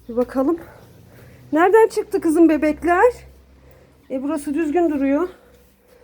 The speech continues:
Müezza. Müezzacığım.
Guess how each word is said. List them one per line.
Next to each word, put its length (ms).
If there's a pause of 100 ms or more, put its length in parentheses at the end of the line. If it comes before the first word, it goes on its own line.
(200)
Müezza. 520 (3250)
Müezzacığım. 760